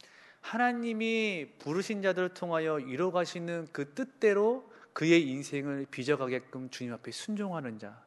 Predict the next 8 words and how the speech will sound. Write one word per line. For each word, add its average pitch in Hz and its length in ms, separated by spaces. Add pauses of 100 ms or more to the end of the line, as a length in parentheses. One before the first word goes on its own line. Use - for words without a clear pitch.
(500)
말씀을 135 460
믿고 151 280
따라가는 226 520
자가 147 400 (440)
잘 - 180
사는 127 260
자는 120 240
겁니다. 117 320